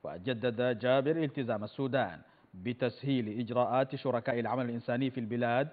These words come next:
وتوفير الظروف الملائمة لأداء مهامهم بالصورة المطلوبة وفقاً لمبادئ العمل الإنساني الدولي، مضيفاً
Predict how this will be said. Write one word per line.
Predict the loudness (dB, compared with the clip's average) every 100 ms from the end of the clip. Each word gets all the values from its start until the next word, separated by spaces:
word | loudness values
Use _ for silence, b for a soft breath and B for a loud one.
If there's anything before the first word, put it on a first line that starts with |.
| B B B -10
وتوفير | -10 -4 -4 -2 -2 0
الظروف | 0 -2 -2 -2 0
الملائمة | -2 0 0 2 2 0 -4 -6
لأداء | -8 -8 -4 -2 2 2 2 -2 -2 -4
مهامهم | -2 0 0 0 0 0 0 0 -2 -8 B B -14
بالصورة | -6 -6 -6 -4 0 4 4
المطلوبة | 2 -2 -2 0 0 0 -2 B B _
وفقاً | 0 0 2 0
لمبادئ | 0 0 -2 2 2 2
العمل | 0 0
الإنساني | 0 -2 -2 0 2 0
الدولي، | 0 0 2 0 -2 B B B -10
مضيفاً | -10 -2 0 0 2 0 -2